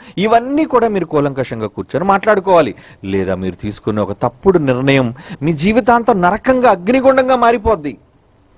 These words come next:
ఆత్మహత్యలు చేసుకున్న పురుషులు ఉన్నారు, ఆత్మహత్యలు చేసుకున్న ఇల్లాలలో ఎంతో మంది ఉన్నారు. కనుకమ్మా,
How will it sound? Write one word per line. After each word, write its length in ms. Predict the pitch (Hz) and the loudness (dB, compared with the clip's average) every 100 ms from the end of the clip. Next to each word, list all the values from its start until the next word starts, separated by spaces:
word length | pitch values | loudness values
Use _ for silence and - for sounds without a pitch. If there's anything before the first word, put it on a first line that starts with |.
| _ _ _ _ - - | _ _ _ _ -8 -2
ఆత్మహత్యలు 480 | 180 233 240 220 214 | -2 0 0 0 -4
చేసుకున్న 320 | 214 - 208 | -4 -2 -6
పురుషులు 380 | 202 226 254 233 | -4 -4 -2 -2
ఉన్నారు, 320 | 214 202 190 | 2 4 6
ఆత్మహత్యలు 540 | 180 175 190 175 175 156 | 4 2 -4 -4 -4 -4
చేసుకున్న 340 | 143 - 135 127 | -6 -6 -4 -2
ఇల్లాలలో 520 | 104 107 117 120 123 | 0 2 2 4 2
ఎంతో 280 | 101 110 120 | 0 -2 -2
మంది 220 | 107 95 | -2 -6
ఉన్నారు. 420 | 82 80 _ - | -8 -12 _ -8
కనుకమ్మా, 360 | 101 98 120 | -6 -2 -2